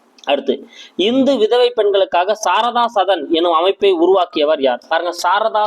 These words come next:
சதன் அப்படின்னு சொல்லுவாங்க, அதாவது கற்றல் நிலையம் அப்படின்னு சொல்லுவாங்க. சாரதா சதன் என்னதுங்க? கற்றல் இல்லம் அப்படின்னு சொல்லுவாங்க, கற்றல் இல்லம் அப்படின்னு சொல்லுவாங்க. அதாவது சாரதா சதன் அப்படின்னுவாங்க. So, அதை உருவாக்கியவர் யார்?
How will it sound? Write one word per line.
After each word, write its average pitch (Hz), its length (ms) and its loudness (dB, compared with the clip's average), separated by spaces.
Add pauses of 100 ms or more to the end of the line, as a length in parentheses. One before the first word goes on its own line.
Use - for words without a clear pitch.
(120)
சதன் 165 400 -2 (200)
அப்படின்னு 160 180 -2
சொல்லுவாங்க, 180 340 0
அதாவது 196 300 -2
கற்றல் 247 520 -2
நிலையம் 190 400 -2
அப்படின்னு 160 280 -2
சொல்லுவாங்க. 127 420 0
சாரதா 160 360 0
சதன் 147 280 0
என்னதுங்க? 151 340 0 (560)
கற்றல் 233 500 -2
இல்லம் 190 720 0
அப்படின்னு 170 120 -2
சொல்லுவாங்க, 120 380 0
கற்றல் 156 360 -4
இல்லம் 143 260 2
அப்படின்னு 127 200 -4
சொல்லுவாங்க. 127 340 -2
அதாவது 147 240 -2
சாரதா 143 340 0 (120)
சதன் 120 240 -2
அப்படின்னுவாங்க. 113 480 -8 (420)
So, - 160 -4
அதை 160 140 -2
உருவாக்கியவர் 165 800 0
யார்? 120 300 -2